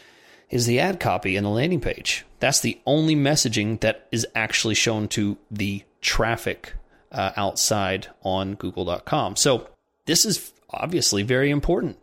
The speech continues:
This is our, our first upfront messaging. This is the first thing that people see. So there are a lot of ways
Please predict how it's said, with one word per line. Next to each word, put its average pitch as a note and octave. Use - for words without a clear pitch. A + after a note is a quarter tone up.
This B2
is C#3+
our, B2
our A2
first -
upfront C3+
messaging. A#2+
This G2
is C3
the A2
first -
thing B2+
that A#2
people B2
see. D3+
So A2+
there -
are G#2
a B2
lot A#2+
of F3
ways A2+